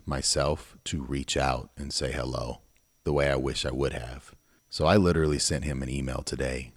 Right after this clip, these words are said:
hoping that now's at least a good time that I can go see him and we can start back to our monthly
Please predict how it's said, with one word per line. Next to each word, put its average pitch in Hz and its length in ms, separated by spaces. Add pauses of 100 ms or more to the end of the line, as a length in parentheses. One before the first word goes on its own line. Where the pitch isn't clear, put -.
(260)
hoping 78 380
that 67 280 (340)
now's 76 440
at 69 60
least 71 280
a 69 40
good 67 220
time 65 300
that 62 100
I 64 80
can 65 140
go 64 160
see 64 260
him 64 220
and 65 100
we 65 80
can 60 140
start 67 320
back 67 240
to - 100
our 62 100
monthly 64 600